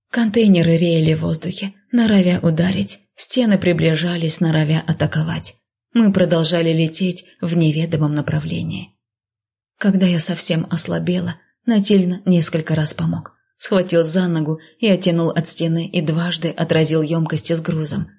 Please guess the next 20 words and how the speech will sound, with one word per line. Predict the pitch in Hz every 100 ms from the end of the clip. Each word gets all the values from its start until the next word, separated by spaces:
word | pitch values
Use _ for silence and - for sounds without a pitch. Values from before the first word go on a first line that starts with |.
| _
чтобы | - - 196 156
в | 151
меня | 151 147
не | 147
врезались. | 151 147 - - - - _ _ _ _ _
Я | 254 226
смогла | 196 180 170 160
прошептать | - 151 160 - 175 175 - - _
«спасибо» | - 190 160 - - - - _ _ _ _
и | 247
поняла, | 196 170 156 151
что | - 170
почти | 156 156 - 180
теряю | 165 160 151
сознание. | - 147 156 160 - - - _ _ _ -
Смутные | - 196 185 180 175 160
образы | 180 170 160 151
плавали | 156 156 151 147
перед | 147 156 156
глазами, | 143 151 151 160 - -